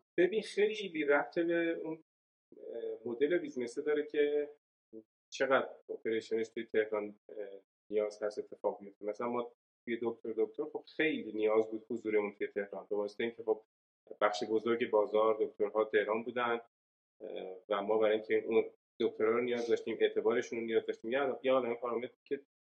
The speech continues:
مجبور بودیم که تهران باشه. اما خب راجع به دانزی اتفاقی نیست دیگه، چون ما، اه، فقط تنها نیازی که ممکنه پیدا کنیم یه سری از مدرسا توی تهران باشن. خب دعوت می‌کنیم، میان یه از فوقش دورمون رو ضبط می‌کنیم، نیازی نیست.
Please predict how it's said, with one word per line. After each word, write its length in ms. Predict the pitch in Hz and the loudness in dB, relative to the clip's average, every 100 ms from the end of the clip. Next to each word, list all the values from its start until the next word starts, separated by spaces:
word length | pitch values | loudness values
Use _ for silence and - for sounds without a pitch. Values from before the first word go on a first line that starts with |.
| - 104 _ 104 | -20 -20 _ 2
مجبور 380 | 107 110 127 | 2 2 -6
بودیم 200 | 143 143 | -4 -6
که 120 | 143 143 | -4 -2
تهران 320 | 117 113 117 | 0 2 4
باشه. 300 | 113 - - _ _ _ _ _ - | 2 2 -12 _ _ _ _ _ -4
اما 260 | 117 139 147 | 2 4 4
خب 80 | 147 | 6
راجع 240 | 139 131 | 4 4
به 60 | 131 | 4
دانزی 380 | 127 127 151 165 | 4 4 2 0
اتفاقی 400 | 147 - 135 135 | 0 0 0 0
نیست 260 | 139 - | -2 -6
دیگه، 360 | 107 101 98 98 - | -4 -2 -2 -4 -2
چون 200 | 117 110 | -2 2
ما، 420 | 117 107 - - _ _ _ _ _ 104 | 2 2 0 -10 _ _ _ _ _ -12
اه، 420 | 98 98 98 95 - _ _ _ - | -8 -8 -10 -12 -16 _ _ _ -2
فقط 400 | - 117 123 - | 2 2 2 -2
تنها 280 | 117 113 110 | -4 0 2
نیازی 320 | 110 123 135 | 4 6 4
که 120 | 131 113 | 0 -2
ممکنه 340 | 104 - 107 | -2 0 -2
پیدا 300 | - 104 107 | 0 2 2
کنیم 260 | 107 117 131 | 0 -2 0
یه 60 | |
سری 240 | 131 143 135 | 0 4 4
از 100 | 123 | 4
مدرسا 480 | 117 113 107 - | 2 6 4 4
توی 180 | 135 113 | 2 0
تهران 340 | - 104 101 98 | 2 0 0 -6
باشن. 200 | - 101 | -12 -12
خب 140 | 113 | -2
دعوت 260 | 127 127 127 | 0 2 0
می‌کنیم، 280 | 127 123 120 | 0 -2 -2
میان 200 | 117 117 | -2 2
یه 100 | 113 | 0
از 140 | - | 0
فوقش 240 | 104 104 107 | -4 -2 -2
دورمون 300 | 98 98 98 | -2 -4 -4
رو 60 | |
ضبط 280 | 98 95 - | -2 -2 -4
می‌کنیم، 320 | - 95 95 | -14 -12 -8
نیازی 340 | 101 110 113 101 | -2 0 0 -4
نیست. 300 | 101 - | -10 -16